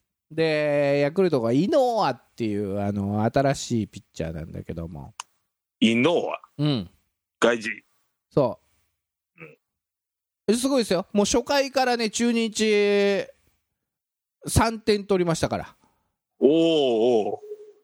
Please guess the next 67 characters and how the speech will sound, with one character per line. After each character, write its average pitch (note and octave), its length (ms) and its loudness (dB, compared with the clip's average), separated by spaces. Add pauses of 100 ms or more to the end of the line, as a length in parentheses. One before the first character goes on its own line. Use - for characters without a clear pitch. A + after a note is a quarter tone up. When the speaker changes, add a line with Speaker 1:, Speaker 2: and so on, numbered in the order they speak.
(140)
Speaker 1:
う C#3 60 2 (260)
ん、 - 40 -10 (100)
一 C3 200 0
回 C#3+ 260 2
の C#3 100 -2
裏 C#3+ 200 2
で A#2+ 100 -4
す - 160 -6
よ。 F2+ 220 -6 (540)
Speaker 2:
お G2+ 200 0
う。 - 40 -4 (220)
Speaker 1:
う B2 80 -4
ん。 G2+ 320 -6 (180)
五 B2 140 0
番 C3 220 -2
高 C#3 320 -2
橋 C3+ 60 -4
周 A#2+ 500 -2
平 B2 160 0
の A#2+ 120 -4
タ C3+ 200 0
イ C#3+ 40 0
ム D3+ 140 0
リ D#3 60 4
ー D#3 40 0
ヒ E3 60 2
ッ D3+ 120 -6
ト。 C3 340 0 (320)
中 C#3+ 140 0
日 D3 120 -2
先 D#3 260 2
制。 D#3 400 0
Speaker 2:
お - 40 -14
う。 - 20 -4
Speaker 1:
ね。 F3 380 -2
え A#2+ 400 2
ー、 - 20 -2
ツ - 160 -4
ー B2+ 60 4
ア B2 60 2
ウ A#2+ 40 -4
ト A#2+ 80 -4
二 A2+ 140 -4
三 B2 220 -2
塁 A#2+ 140 0
か A#2+ 140 0
ら A#2 100 0
で G2+ 140 -2
二 A2+ 140 -6
点 C#3 180 0
入 C#3+ 140 0
り D3 80 0
ま C#3+ 160 -2
し - 80 -8
た。 G2 180 -4 (560)
Speaker 2:
お - 80 0
う。 F#3 280 -2
Speaker 1:
そ G3 160 2
し - 60 -4
て F3+ 120 4
六 F#3 280 0
番 B3+ 200 2
に F3+ 80 -6
入 D#3+ 220 0
っ D#3 40 -6
た、 D#3 540 2 (340)
ね、 D#3 340 -2